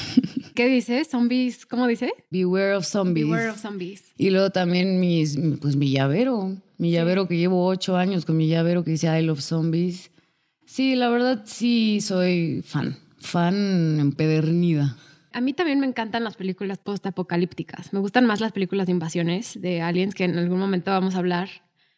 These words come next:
Speaker 2: de ellas, porque ya mencioné en otro podcast que me gusta la película de Señales. <laughs>
Speaker 1: Es buenísima.
Speaker 2: Pero, pero no es una película así que sea súper bien <laughs> recibida, pero a mí me fascina.
Speaker 1: Yo no entiendo por qué, porque es muy buena, ¿eh?
Speaker 2: Es buenísima.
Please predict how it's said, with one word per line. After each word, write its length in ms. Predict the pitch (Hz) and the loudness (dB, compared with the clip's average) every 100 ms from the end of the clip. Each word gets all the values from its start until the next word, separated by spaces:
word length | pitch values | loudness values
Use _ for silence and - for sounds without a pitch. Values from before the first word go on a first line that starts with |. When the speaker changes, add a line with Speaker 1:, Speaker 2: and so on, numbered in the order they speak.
| _ - | _ -4
Speaker 2:
de 120 | 180 | 0
ellas, 240 | 175 175 | 2 2
porque 460 | - 190 160 - - | -2 -8 -8 -12 -14
ya 280 | - 214 226 | -6 0 4
mencioné 360 | 247 262 196 185 | 6 6 4 0
en 60 | |
otro 200 | 196 185 | 0 -2
podcast 320 | 175 170 190 190 | -4 -4 -4 -2
que 60 | |
me 100 | 175 | 0
gusta 180 | 170 190 | 0 0
la 100 | 190 | -2
película 340 | 175 175 185 | -2 -2 -2
de 40 | 175 | -4
Señales. 680 | 170 165 175 170 262 - - | 0 0 2 0 -4 -12 -12
<laughs> 720 | - - - 247 226 339 330 | -8 -6 -4 -6 0 -2 2
Speaker 1:
Es 100 | 156 | 0
buenísima. 580 | 160 156 151 147 147 143 | 2 2 2 2 2 2
Speaker 2:
Pero, 460 | 135 123 143 - 247 - - - | 2 -2 -6 -6 -8 -8 -12 -10
pero 220 | - 240 247 | -2 0 2
no 100 | 269 | 2
es 80 | |
una 180 | 294 320 | 2 2
película 400 | 208 226 220 240 | 0 -2 0 2
así 180 | 214 233 | 2 2
que 340 | - 226 208 196 | 2 0 0 -2
sea 200 | 220 214 | -2 -2
súper 340 | 240 226 208 | -2 -4 -2
bien 160 | 240 247 247 330 | 0 2 2 0
<laughs> 180 | 320 285 | 2 2
recibida, 640 | 285 - 254 226 214 214 | 4 2 2 2 2 0
pero 180 | 208 220 | -4 0
a 40 | 226 | 2
mí 80 | 285 | 4
me 220 | 262 277 | 2 0
fascina. 440 | 214 185 190 185 226 | -6 -6 -6 -6 0
Speaker 1:
Yo 100 | 254 | 2
no 80 | 349 | 4
entiendo 340 | 269 214 190 | 4 4 4
por 180 | 147 143 | 2 0
qué, 140 | 160 | 0
porque 240 | 160 147 147 | 0 0 0
es 80 | 185 | 2
muy 360 | 202 202 180 | 2 4 4
buena, 440 | 151 139 143 139 127 | 2 2 0 0 -2
¿eh? 40 | |
Speaker 2:
Es 80 | 131 | -2
buenísima. 720 | 277 311 254 247 208 180 - | 2 4 2 0 -6 -6 -10